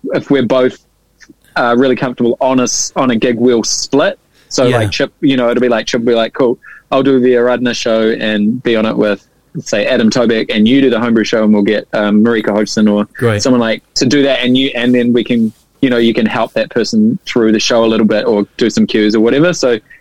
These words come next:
Speaker 1: you kind of always, the goal is always to make sure that the artist feels, like, looked after and supported by you and not left behind. And, and that's really what we, I think maybe that's what we do well together, is always, uh, communicate well and make sure that the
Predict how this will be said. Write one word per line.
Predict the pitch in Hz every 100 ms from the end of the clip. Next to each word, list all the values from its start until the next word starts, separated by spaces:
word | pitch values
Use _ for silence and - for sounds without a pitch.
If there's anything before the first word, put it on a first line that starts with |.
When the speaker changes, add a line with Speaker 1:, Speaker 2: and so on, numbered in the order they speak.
| _
Speaker 1:
you | 139
kind | - 139
of | 135
always, | 151 147 131
the | -
goal | 127 151 143
is | 123
always | 123 113
to | 120
make | 120 113
sure | - 117
that | 113 - - _ _
the | - 131
artist | 123 120 -
feels, | 131 117 110
like, | 113 - _ -
looked | 135 135 127
after | 117 -
and | 113
supported | - - 123 113 113
by | 110
you | 113
and | 113
not | 117 117 - -
left | 123 120 110 - - _
behind. | 117 - 117 104 98 98 - _ - - -
And, | 120 113 113 104 - -
and | 113
that's | 113 - -
really | 113 107 101 101
what | 110 107 120
we, | 113 110 107 101 -
I | 131
think | - 175 151
maybe | 147 139 127
that's | 123 - -
what | 92
we | 117
do | 110 110
well | 107 101
together, | - 107 104 95 - _ -
is | 110 120
always, | 113 104 - - _ _ -
uh, | 110 101
communicate | 139 123 117 113
well | 113 104
and | 107
make | 104 -
sure | 117 107
that | 107 -
the | 127